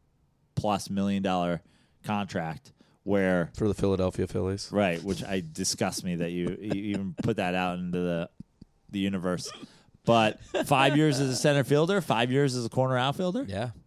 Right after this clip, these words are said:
Speaker 2: And then maybe three more as a D H in the American League.
Speaker 1: And, like, also, or, like,
Speaker 2: So that's, like, thirteen more years
Speaker 1: Yeah.
Speaker 2: of studliness.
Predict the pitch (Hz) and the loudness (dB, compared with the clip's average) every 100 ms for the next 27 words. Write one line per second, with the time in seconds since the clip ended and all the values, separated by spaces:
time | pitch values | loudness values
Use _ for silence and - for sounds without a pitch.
0 | _ _ _ _ - 113 120 117 117 120 | _ _ _ _ -2 2 4 4 4 2
1 | 113 117 117 117 104 101 101 101 123 - | 2 2 4 4 4 2 2 2 2 -2
2 | 110 98 104 101 104 135 147 151 143 147 | -4 -2 -2 -2 -2 0 2 2 4 2
3 | 147 147 131 127 127 113 110 117 110 110 | 2 4 4 6 4 2 2 2 2 0
4 | 107 110 107 101 117 107 - 110 90 _ | 2 2 2 4 4 2 0 -4 -6 _
5 | _ 92 85 - 110 98 92 87 - - | _ -4 -4 0 2 2 2 -2 -6 -12